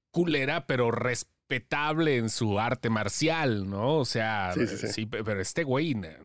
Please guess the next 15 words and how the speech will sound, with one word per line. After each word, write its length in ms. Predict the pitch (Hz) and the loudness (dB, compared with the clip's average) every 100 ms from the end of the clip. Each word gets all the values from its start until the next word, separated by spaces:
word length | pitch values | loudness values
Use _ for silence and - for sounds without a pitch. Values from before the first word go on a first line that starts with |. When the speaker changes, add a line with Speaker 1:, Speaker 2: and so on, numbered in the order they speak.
| _ | _
Speaker 1:
<clears throat> 320 | 165 - 113 | -2 -2 -8
fuera 260 | - 143 175 | -2 0 2
de 100 | 127 | 2
ahí, 340 | 120 233 240 - _ _ _ _ | 2 2 0 -2 _ _ _ _
lo 160 | 110 95 | -10 -8
que, 100 | 107 | -4
lo, 240 | 117 110 _ | -2 -4 _
lo 180 | 127 120 | -4 0
que 120 | 135 | -2
hizo, 260 | 175 - | -2 -4
seguramente 720 | - 214 294 240 156 170 180 156 | -2 0 0 0 0 0 -2 -2
de 80 | |
alguna 380 | 123 120 151 185 | -2 -2 -2 0
otra 300 | 143 147 127 | 0 0 -4
forma, 460 | - 117 110 117 | -2 -2 0 -2